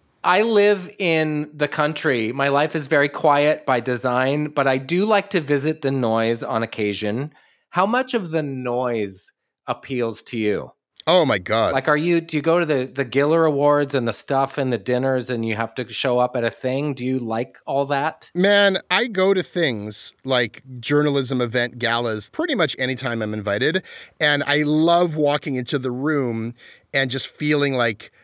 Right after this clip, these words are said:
Speaker 2: I, I'm sure I'm imagining it, you know, ninety-nine out of a hundred of the people have no idea who I am, but I'm like,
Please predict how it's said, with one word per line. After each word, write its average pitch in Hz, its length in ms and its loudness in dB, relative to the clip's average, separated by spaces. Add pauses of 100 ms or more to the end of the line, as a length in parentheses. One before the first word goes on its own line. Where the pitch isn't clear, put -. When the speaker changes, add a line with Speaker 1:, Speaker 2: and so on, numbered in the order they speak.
(240)
Speaker 2:
I, 160 100 0
I'm 165 100 0
sure 240 160 2
I'm 196 60 4
imagining 143 500 2
it, 117 120 -2
you 127 80 -2
know, 110 80 -2
ninety-nine 123 400 2
out 117 100 -2
of 113 80 -2
a - 20 -6
hundred 113 180 -4
of 110 40 -4
the 107 60 -8
people 107 200 -8
have 107 120 -8
no 117 120 0
idea 110 200 -2
who 107 100 -4
I 104 80 0
am, 113 160 0
but 101 80 -6
I'm 104 100 -4
like, 98 280 -6